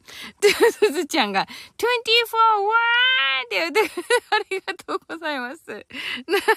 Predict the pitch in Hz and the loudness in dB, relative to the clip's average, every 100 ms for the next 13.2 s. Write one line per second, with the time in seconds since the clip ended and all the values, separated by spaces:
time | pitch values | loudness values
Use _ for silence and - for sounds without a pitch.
0 | - 427 - 453 - 415 403 427 - 330 | 0 -2 0 0 0 -2 0 -2 0 0
1 | 285 247 294 - - - 381 381 392 349 | 0 -4 -10 -10 -10 0 4 6 4 0
2 | 349 320 294 233 247 - - 294 320 302 | -2 0 0 -2 -8 -20 -2 2 2 2
3 | 254 240 220 208 208 214 214 208 _ 196 | -2 -2 -2 -4 -4 -4 -6 -8 _ -18
4 | 180 175 180 175 _ _ _ _ _ - | -16 -14 -14 -14 _ _ _ _ _ 0
5 | 453 403 403 381 320 254 277 302 302 285 | 2 2 -4 0 0 4 4 4 0 0
6 | 294 302 302 294 320 277 294 277 - - | 0 2 0 0 -2 -4 -4 -6 -12 -20
7 | - - 277 285 277 294 - 285 - 277 | -20 -2 0 2 0 -2 -2 -2 -2 -4
8 | 262 262 320 277 254 254 254 269 254 240 | -4 -6 -6 -6 -6 -8 -10 -8 -4 -2
9 | 190 _ _ _ _ _ - 285 302 294 | -4 _ _ _ _ _ -4 0 0 0
10 | 190 - _ _ _ _ _ _ _ _ | -4 -10 _ _ _ _ _ _ _ _
11 | _ _ _ _ _ _ _ _ _ _ | _ _ _ _ _ _ _ _ _ _
12 | _ _ _ _ _ _ _ _ - 247 | _ _ _ _ _ _ _ _ -4 0
13 | 254 240 | 0 -2